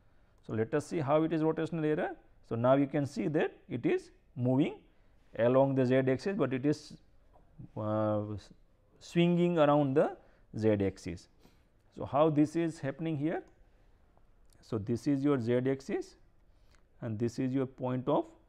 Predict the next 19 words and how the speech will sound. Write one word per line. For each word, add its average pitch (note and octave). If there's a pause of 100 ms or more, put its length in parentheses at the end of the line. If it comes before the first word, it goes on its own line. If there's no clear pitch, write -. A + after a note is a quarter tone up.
(480)
uh, G#2+ (400)
contact, B2
or B2
that A#2
is A#2
the E3
center B2
point C3
of B2+
that, F3+ (1200)
and A2+
then C3+ (500)
your C#3 (160)
axis D3+
is C3+
moving A#2+
in A2+
this A2
direction C3